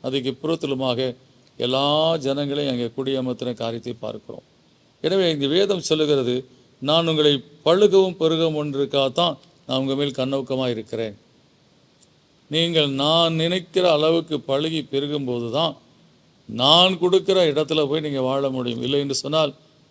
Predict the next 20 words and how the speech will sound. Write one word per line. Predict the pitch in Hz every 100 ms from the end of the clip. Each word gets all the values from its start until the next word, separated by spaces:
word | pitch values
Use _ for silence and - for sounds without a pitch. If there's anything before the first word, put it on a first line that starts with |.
| _ _ _ _ _ _ _
அந்த | - 120 135 131
அவ்வளவு | 127 143 180 185
பெரிய | 170 147
விஸ்தாரமான | 131 - 165 165 160 170 180 180 180 -
சிங்காரமான | 135 147 156 160 165 175 175
தேசத்துல | 143 139 143 127 139 135 - _ _ _ _ _ _ _
நீங்க | 120 127 131 127
போய் | 143 170
ஒரு | 160 131
ஆயிரம் | 131 143 143
பேர் | 139 160
வாழ்ந்தீங்கன்னா, | 147 135 139 135 131 139 127 - _ _ _ _ _ _ _ _ _ -
அது | 131 131 123 113 120 - _
நிறைவானதா | 127 139 143 147 151 151
இருக்காது | 135 123 117 120 113 104 - _ _ _ _ _
என்று | 135 139
சொல்லி, | 135 143 151
கர்த்தர் | 151 135 - 147
அந்த | 127 123 117
மக்களை | 127 - 139 131